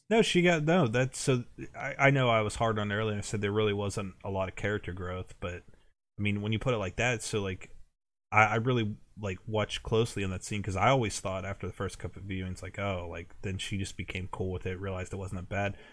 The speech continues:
But it, like, them talking, like, they don't go, like, so she says they, they're gonna go down, um, get the Sunday newspaper, and then they're gonna go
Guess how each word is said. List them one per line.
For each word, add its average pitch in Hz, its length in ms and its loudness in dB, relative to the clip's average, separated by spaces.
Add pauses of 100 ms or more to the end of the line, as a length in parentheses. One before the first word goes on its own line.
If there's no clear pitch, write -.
(140)
But 104 140 2
it, 104 140 -4 (140)
like, 95 340 -4
them 110 180 0
talking, 110 440 0
like, 92 180 -6
they 101 120 -2
don't 110 260 -2
go, 110 200 0
like, 92 280 -8 (500)
so 95 380 2
she 123 280 0
says 101 400 -2
they, 98 200 -4
they're 101 140 -4
gonna 101 180 -2
go 101 200 -2
down, 98 600 -2 (560)
um, 87 600 -8 (340)
get 104 180 2
the 95 100 0
Sunday 98 340 0
newspaper, 95 880 -2 (400)
and 95 120 -2
then 92 140 0
they're 95 100 0
gonna 95 180 -2
go 92 460 -2